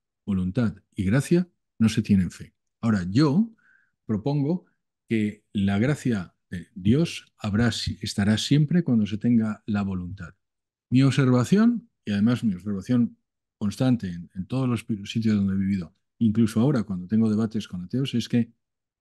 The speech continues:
la razón por la que no se cree normalmente no es el entendimiento. Y desde luego no es la gracia, es la voluntad. La razón por la que no se cree es porque no se quiere creer. Y no se quiere creer por razones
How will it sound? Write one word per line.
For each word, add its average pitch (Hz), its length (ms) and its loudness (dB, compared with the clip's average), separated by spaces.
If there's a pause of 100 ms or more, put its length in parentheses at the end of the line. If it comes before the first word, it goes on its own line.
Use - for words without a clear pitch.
(800)
la 113 160 2
razón 120 280 4
por 202 140 4
la 139 120 0
que 107 120 2
no 135 140 6
se 147 160 -4
cree 131 360 -2 (380)
normalmente 135 580 0
no 120 200 0
es 110 100 -8
el 113 80 -4
entendimiento. 90 680 -8 (960)
Y 131 100 -2
desde 117 220 2
luego 156 220 6
no 123 100 6
es 101 80 2
la 90 120 0
gracia, - 340 -16
es 104 140 0
la 117 60 4
voluntad. 82 480 -4 (500)
La 113 100 2
razón 120 240 4
por 220 100 6
la 156 80 2
que 117 100 -2
no 127 80 2
se 127 160 -4
cree 131 300 -4 (220)
es 120 140 -6
porque 110 280 -4
no 101 140 0
se 98 180 -8
quiere 87 380 -2
creer. - 320 -18 (440)
Y 131 100 0
no 151 100 4
se 196 80 8
quiere 180 180 4
creer 160 260 0
por 123 160 -2
razones 117 500 2